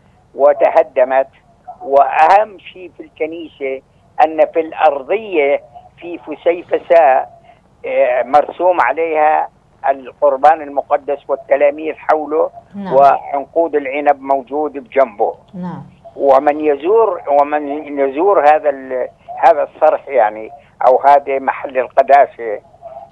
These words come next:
Speaker 1: آه، لأنه صار محج، يعني، من يزوره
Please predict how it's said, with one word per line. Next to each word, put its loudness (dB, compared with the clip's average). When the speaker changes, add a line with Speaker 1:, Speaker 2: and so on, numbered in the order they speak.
Speaker 1:
آه، 0
لأنه 0
صار 4
محج، -2
يعني، -6
من -8
يزوره 2